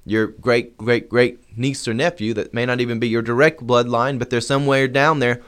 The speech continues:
they're also still part of your family. Families exist across generations,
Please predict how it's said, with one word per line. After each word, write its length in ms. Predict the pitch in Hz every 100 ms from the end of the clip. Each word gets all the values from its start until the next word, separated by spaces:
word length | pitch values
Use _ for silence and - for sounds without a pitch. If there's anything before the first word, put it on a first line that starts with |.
| - _ -
they're 140 | 90
also 360 | 73 98 110 104
still 320 | - 107 117
part 240 | - 107
of 100 | 110
your 120 | 107
family. 380 | 104 110 98 - - - - - -
Families 440 | 143 170 190 190
exist 480 | 135 107 113 120 -
across 540 | - 110 - 107 113 - 95
generations, 840 | 104 98 92 117 - 202 202